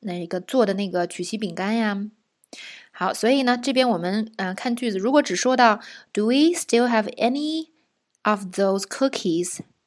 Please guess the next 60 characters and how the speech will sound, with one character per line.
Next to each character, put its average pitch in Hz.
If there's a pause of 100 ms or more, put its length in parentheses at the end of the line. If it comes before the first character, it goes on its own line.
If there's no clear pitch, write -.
(580)
那 226
么 226
这 254
个 240
时 208
候 202
就 202
是 208
我 202
们 185
还 220
有 226
没 214
有 208
那 269
种 180
曲 -
奇， 180
是 196
吧？ 185
那 226
么 226
这 247
个 226
时 -
候 196
说 220
的 196
表 170
意 220
是 233
不 233
完 185
整 202
的， 175
就 220
是 247
我 220
们 185
还 214
有 214
没 180
有 190
那 220
种， -
那 233
你 254
也 285
不 190
知 190
道， 190
可 -
能 175
不 202
知 196
道 196
是 202
哪 175
一 175
种。 175